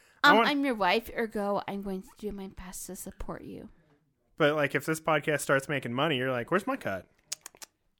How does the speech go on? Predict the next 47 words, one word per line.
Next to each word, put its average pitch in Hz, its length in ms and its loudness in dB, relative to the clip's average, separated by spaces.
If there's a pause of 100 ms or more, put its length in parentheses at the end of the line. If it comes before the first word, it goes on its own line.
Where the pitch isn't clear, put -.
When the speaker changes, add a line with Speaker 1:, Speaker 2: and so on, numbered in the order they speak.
(120)
Speaker 2:
Um, 285 240 -4
I 269 100 -6
don't 302 180 -6
care 262 240 -2
what 277 120 -2
my 262 120 -4
cut 226 240 -10
is. 208 200 -10
You 220 120 -6
already 233 240 -4
buy 202 180 -10
me 208 180 -10
pretty 214 340 -10
stuff - 320 -16
anyway. 214 540 -12 (840)
Speaker 1:
I'll 151 140 -4
just, 151 160 -8
like, 139 140 0
get - 200 -8
you 139 40 0
an 120 80 -2
OnlyFans 117 600 -6
and 123 80 -8
be 120 80 -6
like, 117 160 -8
"Here, 208 300 -6
show - 160 -6
your 180 100 -4
p-, 190 160 -6 (120)
pussy 190 280 -6
to 175 60 -8
these 170 200 -6
strangers 185 380 -6
on 180 80 -4
the 185 80 -4
internet." 117 480 -6 (160)
Speaker 2:
I'm 269 140 -8
not 339 140 -6
s-, - 180 -20 (340)
s-, - 480 -16 (100)
I'm 247 180 0
not 311 200 0
showing 294 320 0
my 269 60 -4
pussy 247 320 -8
to 233 80 -12 (240)
f-, 226 80 -18